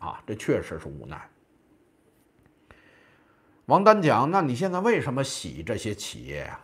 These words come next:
现在经济处在这么艰困的时候，难道不应该拯救这些企业，恢复经济信心吗？”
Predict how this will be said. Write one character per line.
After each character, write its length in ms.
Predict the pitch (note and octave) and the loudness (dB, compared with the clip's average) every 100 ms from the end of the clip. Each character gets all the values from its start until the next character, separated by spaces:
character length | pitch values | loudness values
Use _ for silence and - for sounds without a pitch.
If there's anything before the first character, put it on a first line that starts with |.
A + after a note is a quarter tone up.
| - | -4
现 180 | E3+ C3+ | 0 2
在 100 | B2 | 2
经 300 | E3+ E3+ D#3+ | 0 0 2
济 160 | C3 | 0
处 180 | G#2 F#2 | 0 0
在 120 | B2 | 0
这 120 | C#3 | 2
么 140 | D#3+ G#2 | 2 0
艰 340 | - D#3+ D3 | 0 2 2
困 280 | C#3+ D#3 G2+ | 2 0 0
的 180 | F2+ D#2 | -2 -4
时 180 | - D2 | -6 -6
候， 300 | F#2 C#2+ - | -4 -4 -4
难 160 | A#2 | -4
道 120 | D3+ C3 | 0 0
不 140 | C#3 | -2
应 160 | C#3 D3+ | -2 2
该 320 | D#3 D3 C3+ B2+ - | 4 4 2 -2 2
拯 260 | C3 D#2+ | 2 0
救 240 | F2+ G3 D3+ | 6 8 8
这 140 | A#2+ | 4
些 180 | A2 A#2 | 0 -2
企 280 | G#2+ D2+ C#2+ | -2 -8 -4
业， 340 | F#2 G#2+ - - - - - | 0 0 -2 -10 -20 -20 -12
恢 260 | - F#3 E3+ | 4 6 8
复 220 | C#3+ B2+ | 4 0
经 260 | - D#3 C#3+ | 2 2 2
济 200 | C#3 B2+ | 0 0
信 260 | - G2+ | -2 -4
心 220 | - D3 | -4 -2
吗？” 260 | D3 F2+ - | -2 -4 -10